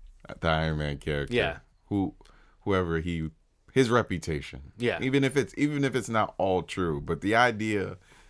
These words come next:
Speaker 1: that was put out in the world about him, yeah, definitely.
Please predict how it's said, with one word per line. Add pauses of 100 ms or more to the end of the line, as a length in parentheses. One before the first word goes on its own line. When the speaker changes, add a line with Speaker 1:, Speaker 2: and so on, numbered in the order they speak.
(100)
Speaker 1:
that
was
put
out
in
the
world (100)
about
him,
yeah,
definitely.